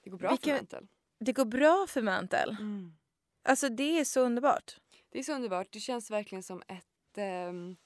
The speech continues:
Speaker 1: det var någon som släppte i mars. Det var som att vi hade jobbat upp varumärket tillräckligt, eh, mycket för att det skulle rassla till.
Speaker 2: Ja,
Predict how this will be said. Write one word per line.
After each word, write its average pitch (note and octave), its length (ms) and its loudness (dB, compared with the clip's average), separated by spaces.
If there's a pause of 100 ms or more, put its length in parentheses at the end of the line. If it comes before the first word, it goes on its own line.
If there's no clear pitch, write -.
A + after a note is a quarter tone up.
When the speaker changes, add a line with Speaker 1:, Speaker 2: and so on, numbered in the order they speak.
(680)
Speaker 1:
det - 80 -18
var A#3 40 -4
någon C#4 120 -4
som A#3 140 -8
släppte - 600 -8
i F3+ 80 -2
mars. - 420 -8 (220)
Det - 60 -6
var G#3+ 60 -4
som C4 100 -4
att A#3 80 -4
vi A3+ 40 -4
hade G#3 120 0
jobbat G#3 320 -4
upp - 340 -6
varumärket F#3+ 600 -6
tillräckligt, F3 680 -12 (300)
eh, G2+ 360 -10
mycket - 520 -8 (600)
för - 140 -6
att F#3+ 160 -10
det F#3 100 -12
skulle F#3 380 -12
rassla F#3 420 -14
till. - 260 -12 (1080)
Speaker 2:
Ja, C#4 460 4